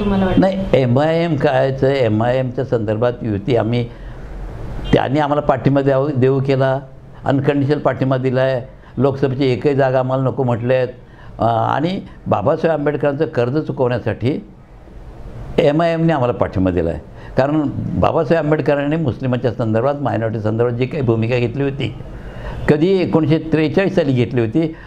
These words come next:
Speaker 2: दोन हजार चार का दोन हजार पाच साली या लोकशाहीमध्ये त्या, त्या संदर्भामध्ये काय तर आयोग वगैरे नेमलेला आहे. अजूनही मुस्लिमांचे प्रश्न सुटलेले नाहीत. मुस्लिमांचे प्रश्न हे आपल्या सर्वांच्या प्रश्नापेक्षा सुद्धा गंभीर निर्माण झालेत. त्यांचे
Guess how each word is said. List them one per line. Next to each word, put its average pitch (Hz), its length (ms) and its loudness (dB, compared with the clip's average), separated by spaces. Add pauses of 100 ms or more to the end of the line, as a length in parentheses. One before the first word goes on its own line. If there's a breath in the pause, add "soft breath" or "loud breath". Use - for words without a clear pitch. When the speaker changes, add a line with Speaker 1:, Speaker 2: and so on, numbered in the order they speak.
Speaker 2:
दोन 147 240 2
हजार 147 200 2
चार 151 260 0
का 151 100 0
दोन 135 380 0
हजार 147 180 0
पाच 135 340 -4
साली 123 300 -2 (420 loud breath)
या 139 180 2
लोकशाहीमध्ये 135 600 0
त्या, 135 340 0 (380)
त्या 127 120 0
संदर्भामध्ये 127 640 0
काय 135 180 0
तर 135 100 0
आयोग 120 280 0
वगैरे 120 180 -2
नेमलेला 170 400 2
आहे. 85 100 -6 (460 loud breath)
अजूनही 160 320 2
मुस्लिमांचे 170 480 0
प्रश्न 185 280 -2
सुटलेले 160 400 0
नाहीत. 107 160 0 (640 loud breath)
मुस्लिमांचे 202 560 2
प्रश्न 143 380 0 (520 loud breath)
हे 127 500 0 (260 loud breath)
आपल्या 160 280 2
सर्वांच्या 170 460 0
प्रश्नापेक्षा 151 520 -2
सुद्धा 180 300 0
गंभीर 156 220 2
निर्माण 135 360 0
झालेत. 107 260 0 (460 loud breath)
त्यांचे 131 260 2